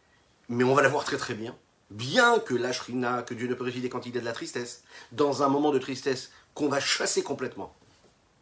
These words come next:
parce qu'on peut accepter la tristesse, il va y avoir justement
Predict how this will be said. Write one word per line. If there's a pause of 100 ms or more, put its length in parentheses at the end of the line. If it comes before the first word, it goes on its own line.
(140)
parce
qu'on
peut (300)
accepter
la
tristesse, (460)
il
va
y
avoir
justement